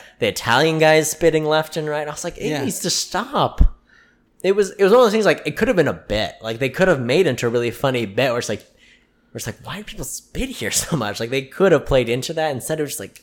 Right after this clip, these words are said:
Speaker 2: "Please stop spitting. <laughs> It feels so gross right now."
Speaker 1: Nah, it's fine. You know?
Speaker 2: Who was, uh, who was playing around with their tassel? Was it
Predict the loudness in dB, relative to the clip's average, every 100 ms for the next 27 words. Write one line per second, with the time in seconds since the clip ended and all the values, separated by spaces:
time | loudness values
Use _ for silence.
0 | _ -14 -14 -12 -12 -12 -10 -10 -10 -10
1 | -10 -8 -10 -10 -10 -10 -14 -14 -16 -18
2 | -20 _ _ _ _ -20 _ _ _ _
3 | _ _ _ -8 -6 -8 -14 _ _ _
4 | -14 -14 -10 -10 -10 -12 _ _ _ _
5 | -12 -10 -10 -12 _ _ _ _ _ _
6 | -10 -6 -4 -4 -4 -2 -2 -4 -6 -10
7 | _ _ _ _ _ _ -12 -12 -12 -8
8 | -8 -4 -4 -4 -4 -6 -4 -6 -6 -12
9 | -16 _ _ _ _ _ _ -8 -6 0
10 | 2 2